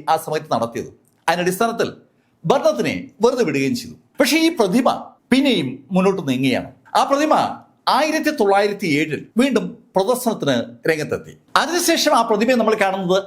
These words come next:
ആയിരത്തി തൊള്ളായിരത്തി നാൽപത്തി എട്ടിലാണ്. ഇപ്പോഴും ആ പ്രതിമയുണ്ട്. ന്യൂയോർക്കിലെ ഫാർമേഴ്സ് മ്യൂസിയത്തിലാണ്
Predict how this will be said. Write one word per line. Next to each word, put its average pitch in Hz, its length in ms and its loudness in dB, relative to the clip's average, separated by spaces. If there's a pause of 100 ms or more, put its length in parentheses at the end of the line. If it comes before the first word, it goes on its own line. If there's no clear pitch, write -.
(160)
ആയിരത്തി 262 280 0
തൊള്ളായിരത്തി 208 380 0
നാൽപത്തി 190 520 -2 (160)
എട്ടിലാണ്. 143 440 -4 (300)
ഇപ്പോഴും 330 360 2 (100)
ആ - 100 4
പ്രതിമയുണ്ട്. 190 520 0 (400)
ന്യൂയോർക്കിലെ 240 440 2 (520)
ഫാർമേഴ്സ് 277 460 2 (160)
മ്യൂസിയത്തിലാണ് 208 640 0